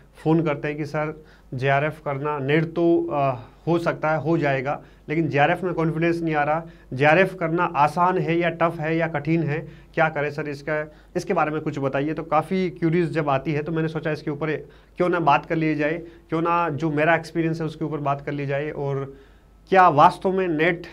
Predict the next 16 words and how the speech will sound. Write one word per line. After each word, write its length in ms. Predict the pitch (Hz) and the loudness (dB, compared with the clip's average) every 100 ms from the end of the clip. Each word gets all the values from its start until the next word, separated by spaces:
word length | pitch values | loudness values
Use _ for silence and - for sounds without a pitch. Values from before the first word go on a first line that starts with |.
| - - - | -20 -20 -12
जेआरएफ़ 420 | 131 143 147 160 - | -2 2 2 2 -2
करना, 260 | 147 135 | -2 0
नेट 260 | 120 143 147 | 0 0 0
तो 80 | 170 | 0
मान 200 | 160 160 | 0 0
लो 100 | 165 | 0
फिर 160 | 180 | 0
भी 100 | 175 | 0
हो 160 | 160 160 | 0 0
जाता 240 | 135 127 | -2 -4
है, 220 | 123 156 170 - - - | -4 -6 -10 -18 -18 -6
जेआरएफ़ 460 | 127 151 170 202 - | 2 6 6 4 2
करना, 280 | 143 135 | 0 0
जूनियर 320 | 117 147 175 165 | 0 0 0 0
रिसर्च 320 | 151 170 170 | -2 -4 -2
फेलोशिप, 540 | 160 160 156 139 - | 0 0 0 -4 -6